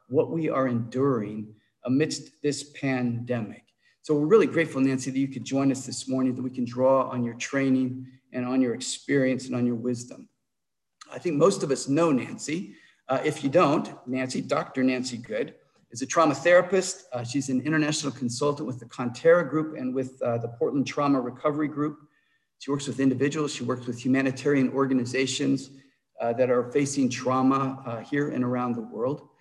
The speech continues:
For twenty years, she was professor of trauma and mediation studies with Eastern Mennonite University's Center for Justice and Peace Building. And she's edited and contributed a chapter to a book that came out just last year in twenty twenty titled Healing and Peace Building After War,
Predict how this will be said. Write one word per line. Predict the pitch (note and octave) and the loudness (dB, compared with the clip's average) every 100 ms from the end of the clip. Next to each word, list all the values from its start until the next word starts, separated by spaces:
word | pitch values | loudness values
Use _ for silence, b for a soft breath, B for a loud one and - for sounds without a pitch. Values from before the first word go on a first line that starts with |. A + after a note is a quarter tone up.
| b | b
For | - | -8
twenty | - D3+ | 2 4
years, | C3+ C#3 - | 6 4 0
she | C3 | -6
was | - | -10
professor | - - D3 C#3+ D3 B2+ | -18 2 2 2 0 -2
of | B2 B2 A#2+ | 0 0 -2
trauma | A#2+ - C#3+ C#3+ D3 - | -2 2 4 4 2 -2
and | B2+ B2 | -2 2
mediation | C#3 C#3 C3+ C3 | 4 4 2 -2
studies | A2+ - C3+ C3 | -6 -2 0 0
with | C3 A#2+ | -2 -6
Eastern | - C#3+ C#3+ C3 | -6 -6 0 4
Mennonite | C3 C#3+ C3+ B2+ A2 | 4 4 2 0 -2
University's | C3 A#2+ C3+ C3 C3 C3 B2 - b b b | -4 -2 -4 -4 -4 -4 -6 -10 b b b
Center | - - D#3 D3+ | -8 2 2 2
for | C3+ | 0
Justice | A#2+ C#3+ D3 C#3 | 2 2 0 -4
and | A#2+ | -4
Peace | A#2+ C#3 | -2 -4
Building. | - A#2+ A#2+ D3+ G3 - _ _ _ _ - | -4 -6 -4 -4 -6 -14 _ _ _ _ -2
And | C#3 | 0
she's | D3 D3 | 4 8
edited | G3 G#3 G#3 - | 8 10 8 4
and | D3+ C3+ | 0 0
contributed | C#3 - F#3 D#3 B2+ | 0 2 4 4 -2
a | |
chapter | - - F#3 - C3 | -2 -2 -2 -2 -6
to | B2+ B2+ | -4 -6
a | |
book | A2 D3+ - | -2 -2 -2
that | G#2+ | -8
came | - C#3+ | 0 0
out | C3+ - | 0 -2
just | C3+ - | -8 -2
last | C3 A#2+ - | 0 -2 -2
year | B2+ C#3 | 0 2
in | C3 | 0
twenty | - C3 B2 | -2 -2 -2
twenty | - D3+ D3 | -2 0 2
titled | C#3 - C3 C3 B2+ - B B B _ | 0 2 2 4 2 -4 B B B _
Healing | - G3 F#3 | 0 2 4
and | D3 | 2
Peace | - F3 | 0 -4
Building | - E3 D3 | 2 4 4
After | C3+ C3+ - A#2+ | 4 0 -4 -6
War, | A#2 C#3+ D#3+ D#3 | -4 0 4 4